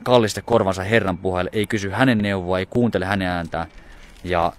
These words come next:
silloin ihmisellä on paatunut, luopunut sydän.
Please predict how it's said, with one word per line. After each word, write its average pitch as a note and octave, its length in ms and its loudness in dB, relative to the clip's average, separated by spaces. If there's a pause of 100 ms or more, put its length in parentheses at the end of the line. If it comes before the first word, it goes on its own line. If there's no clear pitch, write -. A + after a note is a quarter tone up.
(140)
silloin A#2+ 460 0
ihmisellä F#2+ 360 -4
on F2+ 80 -6
paatunut, G2 680 0
luopunut F#2+ 720 -2
sydän. F2+ 500 -4